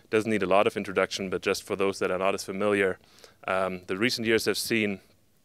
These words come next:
the discovery of a number of different broadly neutralizing antibodies that targeted, uh, different sites of vulnerability on the envelope spike. And our ultimate goal would be to use these in the setting of immunotherapy and prevention,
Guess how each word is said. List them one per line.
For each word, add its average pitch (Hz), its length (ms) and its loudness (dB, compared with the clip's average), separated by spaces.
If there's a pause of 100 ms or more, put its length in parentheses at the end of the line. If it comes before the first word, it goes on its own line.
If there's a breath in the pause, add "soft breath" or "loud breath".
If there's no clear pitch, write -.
(200)
the 123 80 -4
discovery 107 480 0
of 95 140 0
a 98 40 -6
number 104 280 0
of 92 100 -2
different 101 300 -6
broadly 95 260 0
neutralizing 92 400 -4
antibodies 90 600 -4 (380 loud breath)
that 101 120 -4
targeted, 101 480 0 (280)
uh, 90 280 -2
different 113 380 -2
sites 101 240 0
of 95 80 -2
vulnerability 98 560 -2
on 87 80 -4
the 95 100 -4
envelope 107 340 -2
spike. - 440 -4 (440 loud breath)
And 95 260 -4
our 98 180 4
ultimate 123 320 0
goal 117 200 6
would 101 160 0
be 104 100 -8
to 98 100 -10
use 104 260 -4
these 98 280 -8
in 95 120 -8
the 107 100 -6
setting 101 360 -2
of 92 80 -6
immunotherapy 98 640 -2
and 95 100 -10
prevention, 95 500 -4